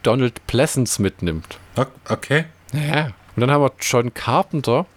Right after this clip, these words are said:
Speaker 1: der auch einen Cameo-Auftritt hat, als Secret Service Agent Nummer zwei,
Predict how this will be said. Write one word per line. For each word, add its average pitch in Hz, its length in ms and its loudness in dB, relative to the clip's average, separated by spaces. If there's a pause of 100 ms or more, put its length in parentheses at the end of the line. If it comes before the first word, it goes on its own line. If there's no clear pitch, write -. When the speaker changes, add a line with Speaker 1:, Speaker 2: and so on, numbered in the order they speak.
(120)
Speaker 1:
der 110 160 2
auch 135 80 6
einen 131 120 -2
Cameo-Auftritt 117 1120 0
hat, - 240 0 (460)
als 117 360 0
Secret - 520 0
Service 143 580 2
Agent 131 420 0
Nummer 110 280 2
zwei, 127 560 2